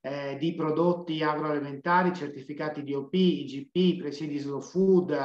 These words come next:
eh, marchio, eh, certificazioni deco, soprattutto nella parte toscana, il marchio qualità tradizionale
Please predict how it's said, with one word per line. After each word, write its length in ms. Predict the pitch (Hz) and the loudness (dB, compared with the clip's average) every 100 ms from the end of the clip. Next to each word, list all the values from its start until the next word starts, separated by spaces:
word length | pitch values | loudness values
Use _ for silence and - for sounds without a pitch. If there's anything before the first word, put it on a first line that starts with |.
| 135 - - | -4 -10 -14
eh, 360 | - 143 139 139 | -8 -6 -4 -2
marchio, 760 | 147 156 - 151 147 151 - - | 0 0 -2 0 0 0 -4 -10
eh, 640 | 156 165 160 151 151 143 | -8 -4 -4 -2 -2 -2
certificazioni 920 | 160 160 175 170 165 156 180 170 156 | -2 -4 0 2 2 0 2 2 2
deco, 760 | 165 185 185 - 156 135 - - | 4 4 4 0 -4 -4 -6 -16
soprattutto 540 | _ 131 143 160 156 | _ -12 -8 -8 -4
nella 220 | 147 143 - | -2 -2 -4
parte 300 | 143 160 147 | -6 -6 -6
toscana, 800 | 143 - 170 190 175 156 139 147 | -8 -8 0 4 4 2 0 0
il 140 | 147 | -2
marchio 540 | 151 160 160 165 151 | 0 0 -2 -2 -2
qualità 640 | 156 147 147 156 156 151 147 | 0 -2 -2 -2 0 0 0
tradizionale 1200 | 147 147 147 143 151 151 147 147 147 143 143 - | -4 -4 -4 -6 -4 -2 -2 0 0 -2 -6 -12